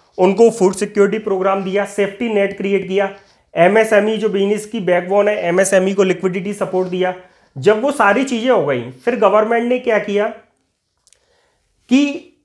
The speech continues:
रियल टाइम इन्फॉर्मेशन के बेसिस पर जैसे जैसे चैलेंजेस आते गए, वैसे वैसे गवर्नमेंट क्या किए?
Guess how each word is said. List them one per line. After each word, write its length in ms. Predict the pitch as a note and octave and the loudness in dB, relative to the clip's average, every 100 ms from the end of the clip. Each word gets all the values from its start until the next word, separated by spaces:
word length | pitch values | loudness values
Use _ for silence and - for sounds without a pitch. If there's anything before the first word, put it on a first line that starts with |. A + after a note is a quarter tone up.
| _ _ D#3 | _ _ -4
रियल 400 | D3+ G3+ C#4+ D#4 | 0 4 4 4
टाइम 320 | A#3+ A#3 A#3 | 2 2 2
इन्फॉर्मेशन 560 | G#3+ A3 G#3 G#3 G#3 | 0 0 2 2 0
के 100 | G3 | -2
बेसिस 380 | G#3 F#3+ E3+ D#3+ | -2 -2 -2 -6
पर 440 | - C3+ B2+ D3 B2 | -4 -6 -6 -14 -6
जैसे 380 | F3+ G#3 G#3 D4 | 0 0 2 0
जैसे 240 | C4 A#3+ | 0 0
चैलेंजेस 640 | C4+ - G3 F#3+ G3+ A#3+ - | -6 0 2 2 2 -2 -4
आते 400 | D#3+ D3+ E3+ F3 | -2 -2 0 -2
गए, 260 | D3 B2 - _ _ - | -2 -4 -14 _ _ -10
वैसे 400 | B2+ F#3+ G3+ C#4+ | 0 0 2 0
वैसे 300 | A3+ F#3+ A#3+ | 0 2 2
गवर्नमेंट 540 | E3+ E3 F3 G3+ A3 | 2 2 4 2 0
क्या 180 | G#3+ G3+ | 2 0
किए? 260 | F#3+ G3 | 0 -2